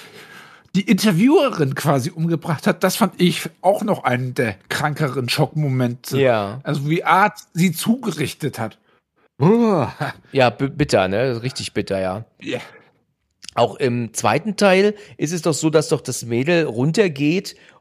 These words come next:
Speaker 2: und, ähm, doch sieht, dass, glaub ich, das Fenster eingeschlagen wurde. Und dann
Speaker 1: Mhm.
Speaker 2: sehen wir doch auch, dass es kurz b-, bevor diese, ähm, katastrophale Schlafzimmersequenz anfängt, wo er sie da
Speaker 1: Mhm.
Speaker 2: auseinander nimmt, ähm,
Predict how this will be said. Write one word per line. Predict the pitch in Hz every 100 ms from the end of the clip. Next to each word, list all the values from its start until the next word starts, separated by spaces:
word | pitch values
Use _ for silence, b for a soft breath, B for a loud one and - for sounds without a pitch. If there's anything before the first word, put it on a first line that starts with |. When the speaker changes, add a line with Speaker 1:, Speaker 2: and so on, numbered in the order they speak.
| -
Speaker 2:
und, | 127 127 127 -
ähm, | 139 120 120 - -
doch | 143 120
sieht, | - 156 151
dass, | 123 -
glaub | 123 117
ich, | -
das | 104
Fenster | - 139 - 190
eingeschlagen | 160 170 - 165 160 170
wurde. | 156 160 170 175 B B B
Und | 120
dann | 135
Speaker 1:
Mhm. | 143
Speaker 2:
sehen | 170
wir | 165
doch | 160 156 -
auch, | 143 156
dass | 156 120
es | 123 -
kurz | - 165 -
b-, | - - -
bevor | 131 127 151 151
diese, | 135 117 127
ähm, | 123 - 123 120 113 -
katastrophale | 131 - 139 139 - 131 127 120
Schlafzimmersequenz | - 135 160 - 120 104 107 - 110 107
anfängt, | 117 110 - 113 113 - B B B
wo | 123
er | 120
sie | 117
da | 113
Speaker 1:
Mhm. | 107
Speaker 2:
auseinander | 120 117 127 135
nimmt, | 110 113 143 - B B B
ähm, | 127 123 123